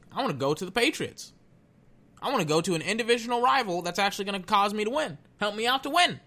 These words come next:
Tired of carrying this freaking football team. Get me some damn players, Patriots. Give me a contract. I'll come and play for you guys. Patriots are like, 'Come, come, come. We'll come. We'll get you, Jamal. We'll pay you your money. We, we only pay defensive players anyways.'" Look for Jamal Adams potentially to be traded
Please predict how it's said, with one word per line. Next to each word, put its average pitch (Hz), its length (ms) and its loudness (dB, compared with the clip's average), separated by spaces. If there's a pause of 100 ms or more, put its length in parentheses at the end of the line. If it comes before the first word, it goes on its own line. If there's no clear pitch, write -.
(380)
Tired 262 260 2
of 240 60 -4
carrying 208 280 4
this 160 100 -4
freaking 165 260 -6
football 233 360 0
team. 262 260 -2 (260)
Get 240 160 8
me 277 100 2
some 269 180 -2
damn 277 240 6
players, 262 320 0
Patriots. - 440 -2 (300)
Give 214 140 2
me 233 100 0
a 240 60 0
contract. 240 500 0
I'll 254 140 4
come 254 160 0
and 220 100 -8
play 202 160 0
for 196 80 -10
you 202 140 -6
guys. 214 360 0 (280)
Patriots 208 340 0
are 233 60 0
like, 233 220 -4
'Come, 247 180 -8
come, 262 160 2
come. 226 300 6
We'll 226 160 2
come. 247 260 2
We'll 247 140 -4
get 240 240 -2
you, 208 60 -4
Jamal. 170 600 -2 (160)
We'll 208 100 0
pay 262 200 2
you 226 160 -4
your 208 160 0
money. 196 320 0
We, 220 200 -2 (120)
we 208 180 4
only 262 220 8
pay 254 240 4
defensive 247 360 -2
players 254 300 2
anyways.'" 233 440 -2 (1800)
Look 165 120 -4
for 170 140 -2
Jamal 139 340 0
Adams 139 380 2
potentially 123 480 -10
to 113 80 -8
be 110 100 -12
traded 180 500 -2